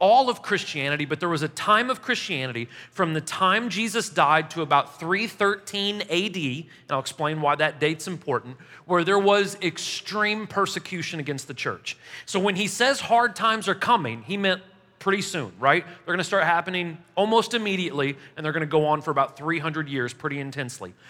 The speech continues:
When that changed, there was a thing called the Edict of Milan. Fun fact, the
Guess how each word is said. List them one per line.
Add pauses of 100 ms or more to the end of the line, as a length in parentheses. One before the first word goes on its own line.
(440)
When
that
changed, (120)
there
was
a
thing
called
the (120)
Edict (100)
of
Milan. (760)
Fun
fact, (180)
the